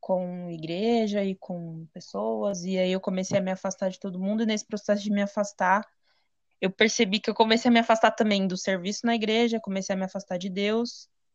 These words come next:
E foi aquela, aquele lance do medo, sabe? De que Deus tinha falado, que eu comentei com você essa semana,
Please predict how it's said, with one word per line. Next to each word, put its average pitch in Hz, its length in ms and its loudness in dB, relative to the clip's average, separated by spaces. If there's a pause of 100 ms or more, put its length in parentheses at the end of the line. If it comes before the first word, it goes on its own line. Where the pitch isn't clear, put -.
(260)
E 214 480 -2
foi 214 120 4
aquela, 214 380 4 (220)
aquele 214 260 -2
lance 208 320 -2
do 208 120 -2
medo, 185 340 -2
sabe? 180 340 -6 (560)
De - 120 -16
que - 80 -8
Deus 175 200 -4
tinha 185 160 -6
falado, 175 840 -4 (340)
que - 80 -6
eu 180 60 -4
comentei 180 340 -4
com 180 120 -10
você 180 160 -6
essa 185 140 -8
semana, 175 480 -6